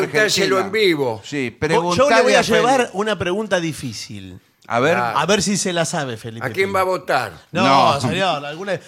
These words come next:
Speaker 3: no, me la tengo que estudiar. Vio que esas preguntas capciosas.
Speaker 1: Sí.
Speaker 3: Eh, porque no le voy a preguntar, eh, sobre, no sé,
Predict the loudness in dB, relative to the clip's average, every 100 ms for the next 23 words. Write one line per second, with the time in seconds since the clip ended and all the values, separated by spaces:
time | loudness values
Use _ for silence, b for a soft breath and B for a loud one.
0 | B -2 -2 -6 -8 -6 -6 -8 -10 -4
1 | -4 -2 -2 -2 -6 -8 -10 -12 -12 -10
2 | -12 -12 -8 -6 -6 -6 -8 -8 b b
3 | b -12 -10 -8 -6 -2 0 2 0 -2
4 | -8 -8 -6 -6 -6 -8 -10 -10 -12 -12
5 | -12 -12 -12 -12 -14 -10 -12